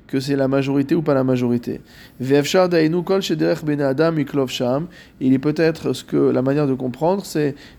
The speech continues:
euh, tout ce que les gens ont l'habitude d'enlever. Imnikla Farov Mimenu, si la majorité de ce que les gens ont enlevé, ont, ont l'habitude d'enlever est déjà détaché, Ketalouch Dami, alors cela sera considéré comme étant déjà détaché.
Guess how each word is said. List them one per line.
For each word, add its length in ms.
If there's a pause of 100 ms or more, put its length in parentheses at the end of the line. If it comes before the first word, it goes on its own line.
(100)
euh, 100
tout 180
ce 100
que 340
les 140
gens 220
ont 40
l'habitude 440
d'enlever. 340 (440)
Imnikla 480
Farov 440
Mimenu, 520
si 140
la 100
majorité 440
de 20
ce 60
que 80
les 120
gens 200
ont 140
enlevé, 300
ont, 380
ont 100
l'habitude 380
d'enlever 420
est 60
déjà 340
détaché, 600 (400)
Ketalouch 480
Dami, 360
alors 240
cela 220
sera 180
considéré 520
comme 180
étant 220
déjà 340
détaché. 460